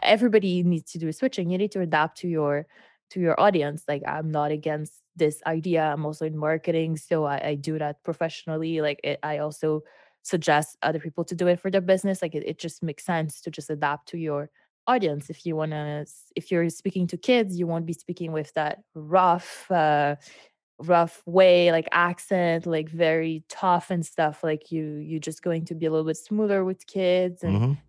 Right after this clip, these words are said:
Speaker 1: i-, like, it, this is part of conversation and also part of the communicating with others. It just makes sense. But in our case, it's like, you need to switch to at least seventy percent. You're almost losing your identity. You're almost losing
Speaker 2: Yeah.
Speaker 1: yourself.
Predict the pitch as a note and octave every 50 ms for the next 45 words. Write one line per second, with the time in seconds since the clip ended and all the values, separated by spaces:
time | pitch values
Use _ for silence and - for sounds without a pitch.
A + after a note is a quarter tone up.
0 | _ _ _ - C#3 B2+ - - G2+ D#3 G#3+ G#3+ A3 - - - - - _ _
1 | _ _ - G3 A3 A3+ - A#3+ A3 - - A#3 A#3 A3 G3+ - - - G#3 G3+
2 | F3+ F#3 F#3 - - E3+ D#3 E3 D#3+ - - F#3 F3+ F3+ F3+ F3+ E3 D3+ D3 -
3 | D3 D3+ - - D#3+ D#3 _ - D#3+ D#3 D#3 D3+ D3 - D3+ D3+ D3 D3 C#3+ C#3
4 | C#3+ C#3+ _ - - - _ _ _ _ _ _ - - - F3 E3+ F3 D#3+ E3
5 | E3+ - - E3+ D#3+ D#3 D#3+ E3 E3 E3 D#3+ D#3 D#3 _ - C#3+ D3+ D#3+ E3 E3+
6 | G3+ B3 C#4+ C#4 G#3 F#3 - F3 - - F3 D#3+ - - - E3+ D#3+ F3 G#3+ A3+
7 | - - _ - F3 D#3 D3 - _ _ _ _ - - F3+ F3+ F3 - _ _
8 | - - - - E3 D#3+ E3 E3+ F3 G3 G#3 G#3+ A3 A#3 - - _ _ - C4
9 | B3 C4 C#4 C4+ - - A3+ F#3+ - - F3+ E3 E3 E3 - F#3+ F#3 F#3+ F#3 G3
10 | G3+ G3 - G3 - - - E3+ D#3+ D3 - - - F3+ D#3 B2 - - D3+ E3
11 | E3 D#3+ - - - - - - - - D#3 D3 D#3 D#3 D#3+ D3+ D3 _ - D3+
12 | - - F#3+ F3 D#3 D3 D3+ E3 - - D#3+ D#3 E3+ F3+ F3 - - F3 D#3+ D#3
13 | E3+ F#3 F#3 E3 D3+ C#3 C3+ C#3 C#3 D3 C#3 - C#3+ C#3+ D3 C#3+ C3+ C#3+ C#3+ -
14 | C#3 C#3 C#3+ D3 D3 - D#3+ D#3+ - - - - D#2+ D#2+ E2 D#2+ - - C#2 -
15 | D3+ - - - - E3+ D#3+ D3 D3+ - -